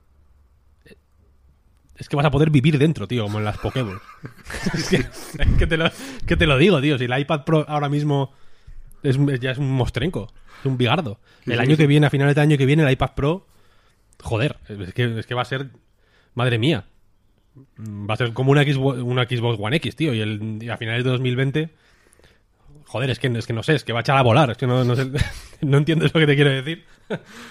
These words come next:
Speaker 1: A mí en finales de dos mil veinte, sinceramente, me parece tardísimo, tardísimo, tardísimo.
Speaker 2: Que sí, que sí, que sí.
Speaker 1: Los ordenadores a finales de dos mil veinte,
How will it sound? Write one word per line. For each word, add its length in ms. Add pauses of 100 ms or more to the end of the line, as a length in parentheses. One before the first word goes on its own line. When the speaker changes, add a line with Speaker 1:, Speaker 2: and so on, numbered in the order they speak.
(300)
Speaker 1:
A 120
mí 80
en 60
finales 280
de 80
dos 100
mil 160
veinte, 280
sinceramente, 460
me 100
parece 280
tardísimo, 760
tardísimo, 640
tardísimo. 540
Speaker 2:
Que 120
sí, 120
que 80
sí, 120
que 80
sí. 80
Speaker 1:
Los 140
ordenadores 500
a 60
finales 260
de 60
dos 120
mil 140
veinte, 380